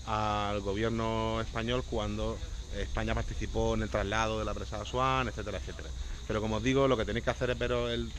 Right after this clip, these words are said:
el vídeo de la arqueóloga Inocente para saber de la parte egipcia del templo. Yo he hablado de la parte romana,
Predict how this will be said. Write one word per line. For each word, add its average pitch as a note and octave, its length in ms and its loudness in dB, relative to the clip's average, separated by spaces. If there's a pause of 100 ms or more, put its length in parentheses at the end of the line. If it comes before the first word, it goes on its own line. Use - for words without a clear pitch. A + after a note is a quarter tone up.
(120)
el A#2 200 0
vídeo B2 220 4
de G2+ 80 2
la F#2+ 60 0
arqueóloga A#2 240 0
Inocente A#2+ 440 -2 (300)
para G#2 220 0
saber A2+ 320 0 (200)
de G#2+ 80 -4
la G2+ 100 -2
parte A#2+ 300 0
egipcia B2+ 560 -2 (380)
del G#2+ 140 2
templo. F2 240 -2
Yo G2+ 140 -2
he - 20 2
hablado A2+ 180 0
de C3 60 0
la G2 80 0
parte G2+ 260 -4
romana, D#2 340 -6